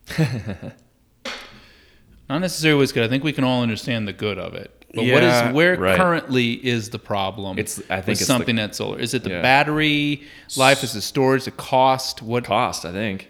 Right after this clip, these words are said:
Speaker 3: So unfortunately, I'm not the right person to ask because I'm not experienced in the solar
Speaker 2: Well, you could take a stab
Speaker 3: industry.
Speaker 2: at it better than I certainly
Speaker 1: Yeah.
Speaker 2: could.
Speaker 3: Well, eh, but you guys
Speaker 1: Throw
Speaker 3: are
Speaker 1: us your
Speaker 3: kinda,
Speaker 1: opinion.
Speaker 3: yeah, you're kinda hitting it already. I mean, solar power requires power storage.
Speaker 1: Mm-hmm.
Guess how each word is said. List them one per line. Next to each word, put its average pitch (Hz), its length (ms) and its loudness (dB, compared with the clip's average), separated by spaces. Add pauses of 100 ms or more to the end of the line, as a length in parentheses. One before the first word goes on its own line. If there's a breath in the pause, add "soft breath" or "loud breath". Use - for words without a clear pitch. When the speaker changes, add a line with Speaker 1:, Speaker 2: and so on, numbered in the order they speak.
Speaker 3:
So 131 300 2
unfortunately, 113 920 0
I'm 95 160 -4
not 104 200 2
the 95 80 -6
right 87 140 -2
person 85 280 -6
to 85 60 -4
ask 85 240 -8
because 87 280 -4
I'm 95 220 0
not 90 340 0
experienced 85 640 -8
in 87 80 -8
the 82 80 -6
solar 85 380 -6 (200)
Speaker 2:
Well, 139 100 0
you 151 120 2
could 175 160 -4
take 147 140 0
a 127 60 0
stab 120 260 2
Speaker 3:
industry. 113 140 2
Speaker 2:
at 104 60 0
it 104 80 -10
better 107 220 -4
than 95 140 -8
I 117 120 -6
certainly 90 380 -10
Speaker 1:
Yeah. 85 80 -10
Speaker 2:
could. 90 120 -8
Speaker 3:
Well, 127 240 6
eh, 123 120 4
but 113 220 2
you 110 120 0
guys 101 220 4
Speaker 1:
Throw 165 160 6
Speaker 3:
are - 40 8
Speaker 1:
us - 40 6
your 110 80 6
Speaker 3:
kinda, 95 160 4
Speaker 1:
opinion. 87 320 -2
Speaker 3:
yeah, 120 180 2
you're 110 200 4
kinda 113 300 0
hitting 98 280 -2
it 90 80 -2
already. 90 380 0
I 87 40 -2
mean, 87 340 -4 (1000)
solar 127 320 2
power 104 320 4
requires 92 880 0 (440)
power 95 360 0
storage. 82 840 -6
Speaker 1:
Mm-hmm. 98 300 -4